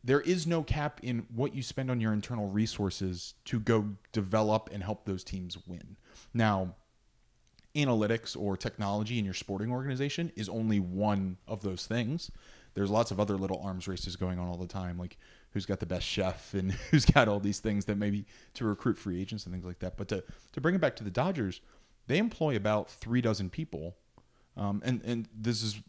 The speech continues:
about the benchmark for the top teams in Major League Baseball. And of course, Major League Baseball had Moneyball kind of before anybody else did in America and in the world.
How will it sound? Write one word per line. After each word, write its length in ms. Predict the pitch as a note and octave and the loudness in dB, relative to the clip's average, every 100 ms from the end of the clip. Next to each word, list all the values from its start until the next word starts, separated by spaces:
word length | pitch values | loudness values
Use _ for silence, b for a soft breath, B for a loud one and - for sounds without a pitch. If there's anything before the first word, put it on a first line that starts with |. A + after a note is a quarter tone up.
| - | -10
about 580 | G2 G2+ A2 G#2+ A2 - | -10 -2 0 2 0 -2
the 80 | G#2+ | -6
benchmark 540 | - A2 G2+ - G2+ | 0 0 0 0 -4
for 100 | - | -4
the 80 | F#2+ | -8
top 260 | - G2+ - | -4 -4 -4
teams 280 | G2+ F2+ | -4 -4
in 80 | F#2 | -4
Major 220 | F2+ E2+ | -4 -6
League 180 | D#2+ F2 | -10 -4
Baseball. 400 | G#2+ A#2 - G2 | -4 -2 0 0
And 80 | F#2 | 0
of 80 | - | -2
course, 260 | F2+ - | -6 -6
Major 180 | F#2 F2+ | -8 -6
League 180 | F2+ F2 | -8 -8
Baseball 360 | F2+ F2 F#2 E2 | -8 -6 -8 -6
had 340 | F#2 E2+ E2+ b b b b b - | -6 -6 -10 b b b b b -4
Moneyball 720 | G2+ G#2+ G#2 F#2 F#2 F2+ F2+ - | 2 4 4 4 2 2 -4 -8
kind 160 | - G2+ | -6 -6
of 80 | F2 | -4
before 280 | G2 - G2+ | -8 -4 -2
anybody 320 | F#2 F2+ F2+ | -2 -6 -6
else 220 | G2+ A2+ | -6 -4
did 160 | G2+ F2+ | -4 -4
in 100 | E2+ | -4
America 600 | F#2 E3+ D#3 - F2+ F#2 - | -2 -2 -2 -6 -8 -8 -14
and 120 | F2 - - - | -18 -18 -20 -16
in 100 | - | -10
the 60 | F2+ | -6
world. 380 | G2 C#3+ A#2 | 0 0 0